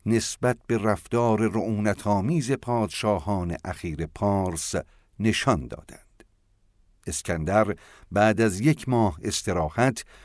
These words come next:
برای تسخیر شوش و پرسپولیس، دو تختگاه دیرینهٔ پارسی‌ها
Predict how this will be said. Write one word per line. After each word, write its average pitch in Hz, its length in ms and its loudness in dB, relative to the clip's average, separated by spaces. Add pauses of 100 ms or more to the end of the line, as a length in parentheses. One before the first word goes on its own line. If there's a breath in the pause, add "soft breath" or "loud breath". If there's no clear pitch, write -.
(180 soft breath)
برای 107 520 4
تسخیر 107 680 -2
شوش 139 560 -4
و 107 80 2
پرسپولیس، 92 1080 -4 (500 soft breath)
دو 151 120 6
تختگاه 117 920 2
دیرینهٔ 101 720 -2
پارسی‌ها 87 1080 -2